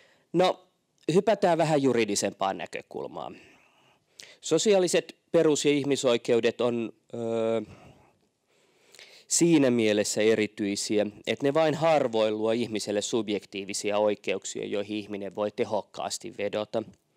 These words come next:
Pikemminkin ne velvoittaa julkista valtaa tavoittelemaan jotakin asiaa, jättäen ne keinot, joilla sit-, sitä tavoitetilaa kohti edetään, niin avoimeksi.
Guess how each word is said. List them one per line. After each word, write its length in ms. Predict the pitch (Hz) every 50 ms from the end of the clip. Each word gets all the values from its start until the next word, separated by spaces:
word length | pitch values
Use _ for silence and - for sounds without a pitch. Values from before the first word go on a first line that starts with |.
| _ _ _ - - - - - - - - - - _ -
Pikemminkin 720 | 156 170 - - 180 165 160 156 151 151 147 143 - 139
ne 120 | 139 139
velvoittaa 500 | 139 143 143 139 131 127 - - - 131
julkista 500 | 127 131 135 123 120 - 127 - - -
valtaa 400 | 127 123 120 113 - - 120 117
tavoittelemaan 1000 | 117 - 143 135 127 127 123 117 - _ _ 120 107 107 107 104 107 104 104 101
jotakin 500 | 104 110 107 - 104 104 - - 104 104
asiaa, 640 | 104 107 107 - - - 98 95 98 98 101 104 101 - _ - _ _
jättäen 720 | - 120 131 131 131 - _ _ _ 107 101 101 110 123 151
ne 100 | 175 170
keinot, 720 | - _ - 160 143 127 117 110 107 104 104 101 - -
joilla 280 | 110 104 104 101 101 101
sit-, 320 | - - 107 101 - _ _
sitä 380 | - - 123 110 - 110 104 101 - - _
tavoitetilaa 720 | 117 110 110 107 - - 101 - - 107 107 107 101 104 -
kohti 440 | - 104 98 - - - - 104
edetään, 480 | 104 104 - - - - 101 95 95 101
niin 180 | 101 101 92 95
avoimeksi. 760 | 107 101 98 95 92 98 101 104 104 107 - - - -